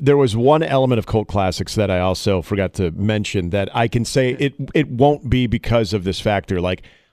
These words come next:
are you, i-, is there gonna be people who hadn't seen it this last weekend with fomo because you hear, you know, knuckleheads like Sharpie, myself, and Jimmy constantly quoting the movie, or there were a bunch of scenes that were quoting, or you have quotable moments or anything?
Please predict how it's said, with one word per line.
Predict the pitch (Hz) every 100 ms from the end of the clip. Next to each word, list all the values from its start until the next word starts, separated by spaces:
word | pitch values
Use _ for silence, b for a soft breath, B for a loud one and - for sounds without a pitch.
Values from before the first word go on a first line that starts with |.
| b
are | 131 151
you, | 151 180 202 196 _ -
i-, | 160
is | 160 123
there |
gonna | 170 170
be |
people | 123 151 123
who |
hadn't | 131 123
seen | - 127 131
it | 104
this | 104
last | 113 104 -
weekend | 107 104 104
with | - 110
fomo | - 117 110 101
because | 104 - 107 87
you | 107 135 123
hear, | 110 117 110 104
you | 117
know, | 107 98
knuckleheads | 98 113 - 107 104
like | 113 98
Sharpie, | 117 113 104
myself, | 101 - 110
and | 104
Jimmy | 95 110 104 92 B B B _ -
constantly | 147 143 123 127
quoting | - 131 127 123 110
the |
movie, | 101 98 98 90 80
or | 85 127
there | 123
were | 127
a | 120
bunch | 127 120
of | 110
scenes | - 123
that | 110
were | 101
quoting, | - - 123 117 110
or | 101
you | 110
have | 113
quotable | - 123 131 120 101
moments | 101 101 101 95 104
or |
anything? | 95 87